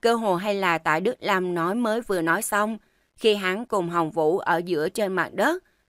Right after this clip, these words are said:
bỗng nhiên xông lên tới một cái cỡ thùng nước cự mãng. Một mảnh rách tiếng vang, kia cự mãng thanh thế kinh người, đi hướng Đức Lâm mãnh liệt, chụp một cái đi xuống,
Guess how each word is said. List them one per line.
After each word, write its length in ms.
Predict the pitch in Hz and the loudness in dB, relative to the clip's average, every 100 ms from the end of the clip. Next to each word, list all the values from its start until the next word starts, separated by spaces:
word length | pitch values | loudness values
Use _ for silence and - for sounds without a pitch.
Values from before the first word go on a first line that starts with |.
| _ | _
bỗng 220 | 196 185 | -2 0
nhiên 260 | 254 254 240 - _ - | 0 0 -2 -6 _ -8
xông 280 | - 202 | 0 0
lên 280 | 196 190 185 | 2 0 0
tới 180 | 175 180 | 0 0
một 160 | 254 190 | 0 -2
cái 200 | 175 226 | -4 -4
cỡ 260 | - 156 | 0 0
thùng 240 | 175 190 170 | 0 -4 -2
nước 240 | 190 - | -2 0
cự 200 | 175 165 | 0 2
mãng. 440 | 160 156 151 254 392 - _ _ _ _ | 0 0 0 0 -2 -8 _ _ _ _
Một 200 | - 196 | -2 0
mảnh 300 | 135 165 165 190 | 2 2 2 -2
rách 220 | 240 - | -6 -2
tiếng 260 | 202 220 | -4 -4
vang, 360 | 254 202 196 208 - _ _ - | -2 -2 -2 -4 -12 _ _ -6
kia 160 | 233 | -6
cự 220 | - 190 | -2 0
mãng 340 | 175 170 156 220 | 0 0 -2 -4
thanh 200 | 220 190 | -4 -4
thế 300 | 185 185 233 - | -2 -2 -2 -2
kinh 260 | 220 202 | -4 -2
người, 340 | 196 175 170 160 _ _ - | 0 2 2 -2 _ _ 0
đi 160 | 185 | 2
hướng 360 | 190 202 214 247 | 2 0 0 -2
Đức 140 | - - | -4 -2
Lâm 340 | 196 180 175 | -2 0 -2
mãnh 280 | 151 175 240 | -2 -2 0
liệt, 260 | 196 170 - _ _ | 0 0 -4 _ _
chụp 180 | 208 - | 0 0
một 160 | 190 | -2
cái 240 | 165 196 226 | -2 -4 -2
đi 200 | 208 196 | -2 -2
xuống, 400 | - 202 269 | 0 0 2